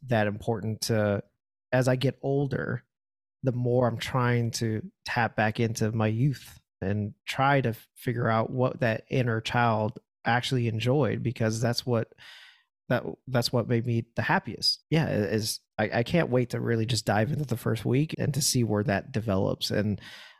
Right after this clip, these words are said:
a-, along with that, the last thing that I had here was I enjoyed the fact that it was real. The realness of what you'll experience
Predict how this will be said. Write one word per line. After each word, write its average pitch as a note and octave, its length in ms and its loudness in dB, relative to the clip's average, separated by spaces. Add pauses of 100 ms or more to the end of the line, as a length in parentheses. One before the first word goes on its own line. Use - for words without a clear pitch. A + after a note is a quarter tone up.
a-, A2 180 2
along C#3 380 4
with B2 160 0
that, A2+ 200 2
the A2+ 80 -8
last A2+ 320 0
thing A2 140 0
that G#2 100 4
I G#2 80 4
had A2 240 2
here A2+ 280 2
was A2 460 0
I G2+ 180 2
enjoyed B2+ 420 4
the A#2+ 80 0
fact A2+ 260 0
that A2 200 -2 (300)
it - 240 0
was B2 240 0
real. A2 460 -2 (400)
The A2+ 80 -2
realness A#2+ 460 2 (140)
of A2+ 340 2
what A#2 260 0
you'll A#2+ 220 0
experience A2 720 2